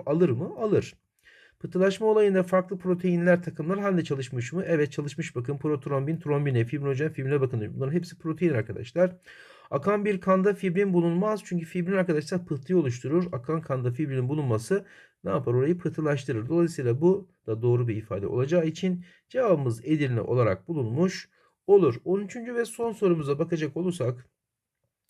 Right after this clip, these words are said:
kanın yapısıyla ilgili testimizde arkadaşlar,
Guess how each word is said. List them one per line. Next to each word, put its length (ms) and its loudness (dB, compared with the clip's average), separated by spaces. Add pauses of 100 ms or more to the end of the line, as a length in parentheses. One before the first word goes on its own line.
kanın 220 -2
yapısıyla 460 0
ilgili 440 -2
testimizde 520 -2
arkadaşlar, 640 -2